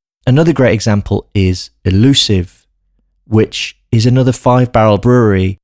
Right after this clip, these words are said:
that has just played it safe and is looking to just gradually expand, and it's gonna do this by contract brewing a few batches at Double Barrel Brewery in Reading. But I do think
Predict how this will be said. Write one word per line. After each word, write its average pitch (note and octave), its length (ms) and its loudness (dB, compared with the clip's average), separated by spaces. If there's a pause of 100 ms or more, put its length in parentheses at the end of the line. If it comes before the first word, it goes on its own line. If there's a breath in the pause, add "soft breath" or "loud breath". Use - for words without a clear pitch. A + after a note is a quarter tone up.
that G#2+ 160 0
has A2 340 -4
just - 340 -4
played C#3 300 0
it - 80 -4
safe A#2 380 -2
and G#2+ 100 0
is G#2 100 -2
looking A#2 340 -2
to A#2+ 100 -12
just - 340 -4
gradually A#2 960 -2
expand, A#2 580 -2
and G2+ 100 0
it's - 140 -10
gonna G#2+ 220 0
do C#3 260 0
this A2 240 0
by F#2+ 520 0 (200)
contract C#3 460 -2
brewing G#2 340 0
a G2+ 80 -6
few G#2+ 240 -4
batches - 720 -2
at - 160 -4
Double G2 240 0
Barrel B2 320 2
Brewery F#2+ 320 0
in F#2+ 200 -4
Reading. B2 360 0 (680)
But - 140 -2
I D#3 60 0
do F#3+ 260 0
think - 360 -2